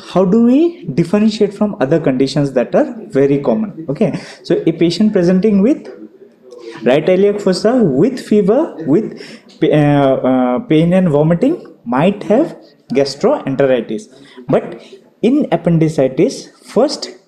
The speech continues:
mm, uh, the sequence is a bit different, because in gastroenteritis there will be diarrhea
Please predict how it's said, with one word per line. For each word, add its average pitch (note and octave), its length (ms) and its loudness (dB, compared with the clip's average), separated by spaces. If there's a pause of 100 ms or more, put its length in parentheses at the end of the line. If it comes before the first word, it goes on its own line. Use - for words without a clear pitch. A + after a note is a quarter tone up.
(300)
mm, C#3+ 240 -2
uh, C#3+ 320 2
the D#3+ 120 -2
sequence B3 440 0
is A3 200 0 (200)
a C#3+ 40 -2
bit C#3+ 180 -2
different, C3+ 460 -2 (280)
because F3+ 280 0
in A3 100 4
gastroenteritis D3+ 960 0
there D3 180 2
will D#3 160 2
be - 540 -2 (140)
diarrhea C#3 500 2